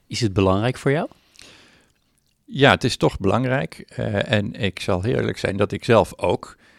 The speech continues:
Speaker 2: eh, als ik kritisch naar mezelf kijk, nog niet los ben van, van die,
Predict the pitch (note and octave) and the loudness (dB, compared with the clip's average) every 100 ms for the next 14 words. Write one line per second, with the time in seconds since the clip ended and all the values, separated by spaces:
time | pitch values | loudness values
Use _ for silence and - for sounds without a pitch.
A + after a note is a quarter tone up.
0 | _ _ - A2+ A2+ - G2+ G#2+ - A2+ | _ _ -4 -2 0 -2 -6 -6 -6 -6
1 | - A2 G#2 G#2+ G#2+ - A2+ - A#2 A#2+ | -6 -8 -4 -2 -2 0 -2 -2 -4 -4
2 | A#2 B2+ B2+ B2+ G#2+ G#2 F#2+ A2 - G#2+ | -4 -2 0 0 -2 -4 -2 -4 -2 0
3 | G#2+ G#2 - - _ _ - G#2 G2+ G#2 | 0 -4 -12 -20 _ _ -6 -4 -2 -4
4 | G#2 | -4